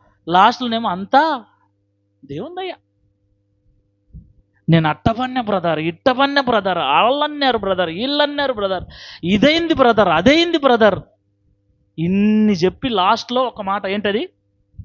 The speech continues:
ఇదంతా బట్టలు చింపుకున్నారు వాళ్ళు. బట్టలు చింపుకున్నారు. ఇప్పుడు ఎట్లుందంటే శాలువ కప్పకపోతే కూడా అలుగుతారు.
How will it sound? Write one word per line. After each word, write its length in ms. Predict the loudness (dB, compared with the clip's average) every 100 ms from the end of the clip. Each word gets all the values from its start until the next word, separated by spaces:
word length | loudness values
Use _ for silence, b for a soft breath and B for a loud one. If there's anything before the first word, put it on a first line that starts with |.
| _ _ _ _ _ 2
ఇదంతా 600 | 2 2 0 0 -2 -4 -16 _ _ _ _ _ _ _ _ _ _ _ _ _ _ _ _ _ _ _ _ _ _ _ _ _ _ _ _ _ _ -20 -20 _ -20 _ _ -6
బట్టలు 460 | -6 -4 0 2
చింపుకున్నారు 840 | 2 2 0 -2 -6 -10 -4 -2 0
వాళ్ళు. 380 | 0 -2 -6 -14 -20 -20 -20 _ _ _ _ -20 _ -20 _ _ _ _ _ -20 _ _ _ _
బట్టలు 380 | 0 2 2 2
చింపుకున్నారు. 760 | 4 4 2 0 -4 2 6 6
ఇప్పుడు 240 | 4 0
ఎట్లుందంటే 460 | 0 0 0 2 2
శాలువ 440 | 0 0 0 -2
కప్పకపోతే 580 | 0 -2 -2 -4 -2 -2
కూడా 160 | 0 2
అలుగుతారు. 380 | 2 0 -2